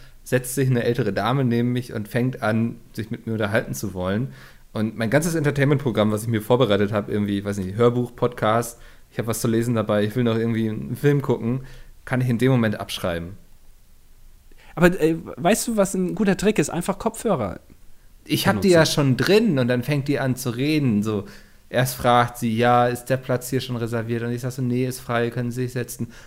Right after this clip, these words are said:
Speaker 1: "Ah ja, vielen Dank, ich hab nämlich eine weitere Fahrt nach Hamburg." "Ah ja, ich auch." Und dann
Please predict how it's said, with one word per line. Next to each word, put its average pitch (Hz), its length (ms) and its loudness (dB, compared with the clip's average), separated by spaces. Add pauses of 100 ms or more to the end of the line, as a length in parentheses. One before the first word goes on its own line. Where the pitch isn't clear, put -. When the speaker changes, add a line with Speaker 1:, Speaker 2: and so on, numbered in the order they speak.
(120)
Speaker 1:
"Ah 151 140 4
ja, 123 260 6
vielen 123 240 0
Dank, 117 240 0
ich 120 120 -8
hab 180 140 -2
nämlich 147 220 0
eine 123 120 -2
weitere 123 340 0
Fahrt - 260 -6
nach 113 160 -6
Hamburg." 107 280 -2 (360)
"Ah 143 160 0
ja, 123 200 2
ich 131 240 -6
auch." 104 180 0
Und 107 100 0
dann 120 240 0